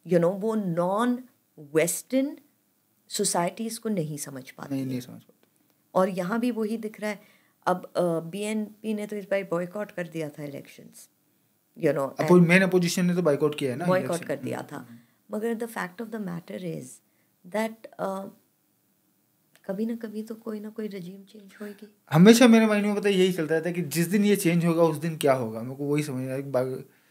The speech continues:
Speaker 1: We have to be ready for it।
Speaker 2: हम्म, we have to be ready for it।
Speaker 1: Radical forces, we cannot overlook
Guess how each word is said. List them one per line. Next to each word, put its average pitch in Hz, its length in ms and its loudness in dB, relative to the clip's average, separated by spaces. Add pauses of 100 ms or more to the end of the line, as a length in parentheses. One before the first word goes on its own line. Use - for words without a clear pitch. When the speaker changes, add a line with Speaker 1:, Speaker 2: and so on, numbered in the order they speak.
(1040)
Speaker 1:
We 175 100 -4
have 254 300 2
to - 80 -10
be 160 160 -4
ready 143 220 -10
for - 120 -20
it। - 60 -20
Speaker 2:
हम्म, 131 480 -2
we 123 60 -12
have 127 280 0
to 120 120 -8
be 113 80 -8
ready - 160 -14
for 147 60 -10
it। 170 40 -2
Speaker 1:
Radical 220 500 -2
forces, 220 540 -8 (200)
we 196 200 -10
cannot 202 260 -10 (260)
overlook 170 640 -8